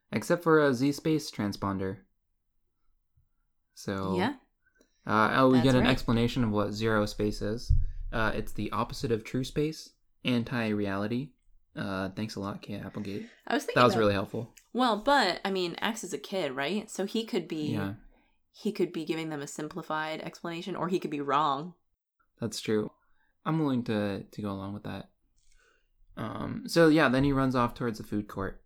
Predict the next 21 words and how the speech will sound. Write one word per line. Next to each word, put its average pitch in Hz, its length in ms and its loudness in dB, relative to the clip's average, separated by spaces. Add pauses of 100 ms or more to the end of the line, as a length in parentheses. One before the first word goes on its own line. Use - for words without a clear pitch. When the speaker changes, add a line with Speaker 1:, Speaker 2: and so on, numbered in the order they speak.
(140)
Speaker 1:
and 117 140 0
then 120 420 2
we 117 140 -4
have 104 260 -4
the, 101 460 -4
the 123 100 0
cinnamon 101 460 2
bun 98 400 -4
encounter. 120 600 -2 (880)
Speaker 2:
Yeah, 190 420 6
so 170 220 0
he, 208 380 4
Speaker 1:
That's 196 300 0
Speaker 2:
so 202 160 2
Speaker 1:
it. 214 60 2
Speaker 2:
he 240 260 -2
goes 240 220 0
to 233 80 -10
the 240 40 -8
food 214 220 -4
court, 175 360 -4